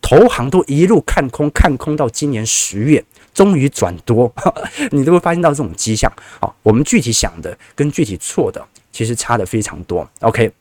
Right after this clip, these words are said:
对，对，对，我们是礼拜五的晚上八点钟来举办听友会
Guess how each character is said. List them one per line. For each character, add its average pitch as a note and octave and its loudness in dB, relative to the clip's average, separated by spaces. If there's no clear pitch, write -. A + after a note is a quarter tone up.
对， E3+ 6
对， D#3+ 8
对， D#3 8
我 B2+ 8
们 F#3 4
是 G3 4
礼 A2+ 4
拜 C#3 4
五 G#2 2
的 G#2+ 4
晚 F2+ 0
上 A#2+ 2
八 A#2 4
点 F2+ -4
钟 A2+ -2
来 G2+ 2
举 - -4
办 G#2+ 2
听 A2 0
友 G2 -4
会 - -4